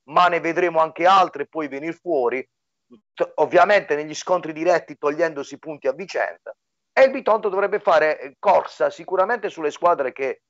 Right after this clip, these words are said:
appaiono inferiori o perlomeno abbiano finora un mu-, numero di punti inferiore a quello del Bitonto e cercare quantomeno, come già disse mister Loseto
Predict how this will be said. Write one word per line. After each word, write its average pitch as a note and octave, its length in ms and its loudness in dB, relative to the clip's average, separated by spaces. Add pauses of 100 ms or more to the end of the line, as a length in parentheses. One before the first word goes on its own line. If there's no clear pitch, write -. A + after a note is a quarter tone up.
(120)
appaiono D#3 840 0
inferiori D#3+ 840 0
o B2+ 80 -2
perlomeno C#3 680 -4
abbiano C#3 420 0
finora C#3+ 360 -2 (320)
un C#3 180 -16
mu-, F3 100 -4
numero F3 280 2
di C#3+ 120 -6
punti D3 640 -6
inferiore D3+ 520 2
a B2 60 4
quello C#3+ 200 -2
del D#3+ 140 -2
Bitonto G#2+ 560 -2 (240)
e A3 140 2
cercare - 460 0
quantomeno, G3 560 -4
come G#2+ 220 -14
già D3 160 2
disse C#3+ 340 -8
mister C3+ 320 -12
Loseto C3+ 520 -6